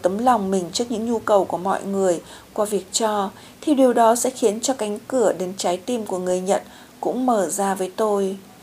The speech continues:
Chính vì vậy mà hành động theo nguyên tắc cho trước sẽ khiến người khác cũng sẽ cởi mở hơn với bạn. Đó chính là một bí quyết rất hay trong việc tạo dựng các mối quan hệ trong công việc, trong đời tư và trong bất kỳ tình huống nào. Sau đó,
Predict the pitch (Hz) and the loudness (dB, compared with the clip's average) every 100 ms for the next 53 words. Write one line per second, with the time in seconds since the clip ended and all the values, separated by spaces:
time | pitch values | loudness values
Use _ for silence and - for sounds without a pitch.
0 | - - - - 285 311 285 247 - 214 | -20 -20 -8 -2 0 0 2 2 2 -2
1 | 214 196 190 190 - 240 233 233 220 269 | -4 -2 0 0 -2 -8 -6 -8 -2 -2
2 | 320 - - - - 277 247 226 233 294 | -2 -12 -20 -16 -2 2 4 2 0 0
3 | 349 - - - - - - 240 233 285 | 0 -6 -20 -12 -2 -2 0 -2 0 0
4 | 196 - 262 - 226 247 240 - 240 190 | -2 -2 -4 -2 -4 -4 -6 -2 0 0
5 | 185 175 180 196 196 185 180 208 220 - | 0 -4 -2 -4 -4 -4 -4 -2 -6 -8
6 | - - - - - - - 208 214 277 | -14 -20 -20 -20 -20 -20 -4 0 0 0
7 | - 302 285 202 208 202 208 320 330 370 | -2 0 0 -2 -4 -6 -2 -2 2 2
8 | 370 285 277 233 233 202 185 - - - | 2 -2 -4 -2 -4 -4 -6 -2 0 0
9 | 196 202 - 220 196 214 214 214 - 196 | -2 -6 -4 -4 -2 -2 -2 -4 -6 -6
10 | 208 208 208 202 - - - - - 294 | -6 -6 -2 -2 -2 -12 -20 -10 -2 2
11 | 262 220 - 247 247 247 - - 196 196 | 4 2 2 2 2 -2 -12 -6 -4 -2
12 | 190 220 - - 202 190 175 185 180 202 | -2 -4 -8 -8 -6 -6 -6 -4 -4 -4
13 | 208 180 165 196 - - - - - - | -4 -4 -6 -10 -18 -20 -20 -20 -20 -20
14 | - - - - - - 254 214 202 190 | -20 -20 -20 -20 -8 0 0 2 -2 -2